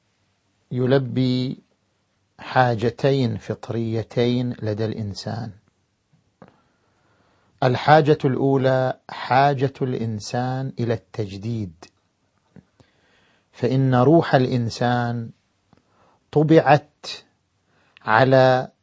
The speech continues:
نزعة التغيير والتجديد، فهي تسأم وتمل من الروتين الذي يكون على نسق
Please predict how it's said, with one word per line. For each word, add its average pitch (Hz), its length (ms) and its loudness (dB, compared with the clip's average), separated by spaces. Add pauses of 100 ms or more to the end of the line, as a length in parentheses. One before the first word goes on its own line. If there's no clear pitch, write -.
(240)
نزعة 143 560 0
التغيير 127 1040 -2
والتجديد، 110 920 -8 (1200)
فهي 135 520 4
تسأم 127 800 0 (520)
وتمل 139 720 -2 (640)
من 135 160 2
الروتين 147 960 0 (120)
الذي 120 460 -2
يكون 131 380 -4
على 110 380 -4
نسق 139 520 -8